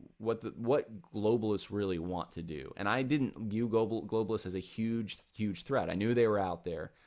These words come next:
Now I see more clearly what's happening. Uh, I see that there is an alliance between the social justice progressive left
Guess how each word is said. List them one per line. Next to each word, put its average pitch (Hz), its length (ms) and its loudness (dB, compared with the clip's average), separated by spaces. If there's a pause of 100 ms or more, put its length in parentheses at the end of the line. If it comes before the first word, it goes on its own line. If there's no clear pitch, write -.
(420)
Now 120 420 2
I 101 160 -2
see 98 580 -2
more 98 200 -2
clearly 101 720 0 (260)
what's 98 320 0
happening. - 520 -6 (800)
Uh, 92 180 -2
I 98 120 0
see 120 240 0
that 107 180 0
there 98 140 4
is 95 180 -2
an 90 60 -2
alliance 92 600 0
between 90 680 -6
the 92 100 -8
social 110 380 0
justice 95 420 -2
progressive 92 560 -2
left 120 480 -2